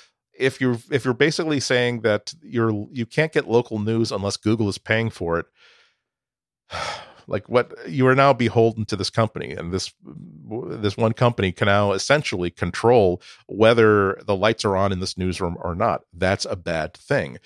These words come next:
That if you're creating, if you're going to all the trouble of creating legislation, of creating public policy intended to keep newsrooms open, I'm not,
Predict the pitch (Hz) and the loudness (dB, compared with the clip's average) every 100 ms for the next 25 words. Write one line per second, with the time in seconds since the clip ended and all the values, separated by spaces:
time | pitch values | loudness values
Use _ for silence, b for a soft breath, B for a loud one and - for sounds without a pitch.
0 | B B 104 101 117 - - - 143 160 | B B -4 -2 -6 -8 -12 -2 0 0
1 | 151 156 131 143 165 90 123 143 - 131 | -4 -6 -2 -2 0 0 0 -2 0 2
2 | 117 - 117 110 104 95 104 101 - 104 | 2 0 0 0 0 -2 -2 -4 -4 -2
3 | 117 90 80 - - 120 117 139 139 127 | -2 -6 -8 -12 -6 0 2 2 0 -6
4 | - 135 135 131 - _ - 110 123 110 | -4 -2 0 -2 -4 _ -2 0 2 0
5 | - 85 78 B B B - 107 104 - | 0 -4 -6 B B B -2 -2 -2 -2
6 | 131 143 151 160 143 - 104 98 - - | 0 0 2 -2 -2 -8 -8 -8 -10 -4
7 | 120 131 _ _ - 101 113 113 101 101 | -2 -2 _ _ -6 -2 -2 -2 -4 -4
8 | - - 117 131 - 50 - b b - | -6 -2 0 0 -4 -8 -12 b b -12
9 | 80 101 | -2 -2